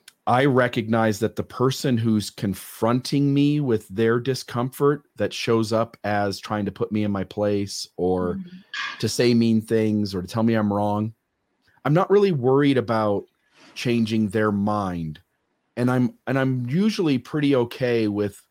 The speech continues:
Speaker 1: their words being allowed to sit there because I'm, the, what I am worried about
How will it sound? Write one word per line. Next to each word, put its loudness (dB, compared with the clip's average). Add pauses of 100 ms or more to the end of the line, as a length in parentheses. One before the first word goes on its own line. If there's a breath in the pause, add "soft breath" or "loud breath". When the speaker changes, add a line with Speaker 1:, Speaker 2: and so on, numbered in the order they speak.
(420)
Speaker 1:
their 2
words 2
being 0
allowed 0
to -8
sit -8
there -2 (560)
because 0
I'm, 0 (140)
the, -8
what 2
I 2
am 2
worried 4
about 0